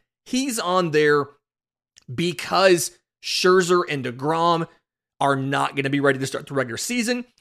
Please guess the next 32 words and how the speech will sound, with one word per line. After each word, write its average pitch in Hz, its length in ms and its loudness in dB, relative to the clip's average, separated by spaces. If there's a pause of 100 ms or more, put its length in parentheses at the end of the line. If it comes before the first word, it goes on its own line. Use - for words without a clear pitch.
(180)
And 160 160 -2
so 160 220 4
they 156 200 0
think 151 440 -6
if 214 240 2
he 208 200 -2
gets 175 260 4
a 175 100 0
starting 160 360 2
spot 143 320 -4
in 139 80 -6
spring 110 280 -10
training 185 540 0 (480)
and 156 240 -2
can 156 300 -4
stay 156 460 0
up 151 240 -2
all 131 220 -4
year, 147 480 -2 (400)
he 165 160 0
should 143 160 -2
have 143 240 4
enough 135 260 -4
innings 131 380 -6
and 127 100 -6
hopefully 131 520 -4 (100)
enough 131 260 -6
production 139 500 -6
to 123 100 -8
win 113 200 -8
the 107 100 -12
award. 104 420 -12